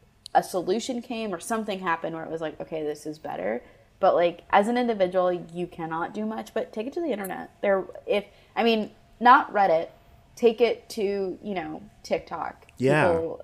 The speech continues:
Speaker 1: empathize with that a lot over there, so.
Speaker 2: Yeah. Day one of living next to a meth dealer. Day two of living next to a meth
Speaker 1: <laughs>
Speaker 2: dealer. You know, you can make a little
Speaker 1: P O V.
Speaker 2: Yeah,
Speaker 1: My neighbor's
Speaker 2: you can
Speaker 1: a
Speaker 2: make,
Speaker 1: meth dealer.
Speaker 2: you can make some stuff happen. Make some stuff shake. Good luck, Buzz.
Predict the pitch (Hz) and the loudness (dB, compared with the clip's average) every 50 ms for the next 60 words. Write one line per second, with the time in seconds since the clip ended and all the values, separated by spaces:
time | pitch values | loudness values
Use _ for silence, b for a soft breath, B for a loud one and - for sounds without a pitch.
0 | - - 175 170 170 165 165 151 151 151 160 165 151 143 131 - 87 - - - | -8 -8 -6 -6 -6 -4 -6 -6 -8 -8 -8 -8 -8 -8 -8 -8 -8 -8 -8 -10
1 | - - - - - - - - - - - - 110 107 92 87 90 - - _ | -12 -14 -12 -12 -12 -12 -14 -14 -16 -16 -8 -6 -4 -4 -4 -4 -6 -10 -14 _
2 | _ - - _ _ b b b b b b b b - 139 156 160 160 147 151 | _ -20 -20 _ _ b b b b b b b b 4 6 6 6 6 6 6
3 | 156 156 143 123 123 127 131 139 139 139 135 135 - - - 143 139 135 127 - | 6 6 4 4 2 2 2 2 2 2 2 0 -2 0 2 2 2 2 2 -2
4 | - 120 135 135 - - - - 123 117 104 101 98 98 95 90 - 127 139 147 | -4 -2 -2 -2 -4 -4 -4 -2 0 2 2 2 0 0 -2 -2 0 0 0 0
5 | - 165 160 139 113 113 117 123 131 127 - - 147 143 127 127 139 113 101 120 | 0 0 0 2 2 0 0 0 -2 -2 -2 0 2 4 4 4 2 0 2 2
6 | 110 107 104 104 104 110 113 123 127 131 127 131 135 - 151 139 139 135 135 120 | 2 2 2 2 0 0 0 2 0 0 0 -2 -2 0 2 2 4 4 4 2
7 | 117 117 113 110 107 104 107 104 101 98 95 104 - - - - 285 269 262 247 | 2 2 2 2 2 0 0 0 -2 -4 -6 -8 -12 -8 0 4 6 6 6 6
8 | 220 214 190 180 170 180 180 - - - - - 135 175 208 196 202 190 202 165 | 6 2 2 0 -2 -4 -6 -10 -14 -10 0 4 4 6 6 4 2 2 0 0
9 | 139 190 156 147 139 - - 165 165 160 160 160 170 202 226 208 190 185 - - | 0 0 0 0 0 -2 -2 -2 -2 -2 -2 -2 0 0 0 0 -2 0 2 4
10 | 233 262 240 - - 202 - - 156 147 120 135 117 113 - 87 85 85 95 113 | 6 6 6 4 4 2 4 4 4 4 6 6 4 4 2 -2 -4 -4 -2 -2
11 | 123 120 - 131 131 110 - - 107 90 80 - - - - - 139 143 139 131 | -2 -4 -4 -4 -4 -4 -4 -2 -2 -2 -2 -4 -6 -2 4 6 6 6 8 6
12 | 120 113 - 123 - 113 117 117 123 147 - - - - | 4 4 2 0 0 0 2 2 2 0 0 -2 -4 -4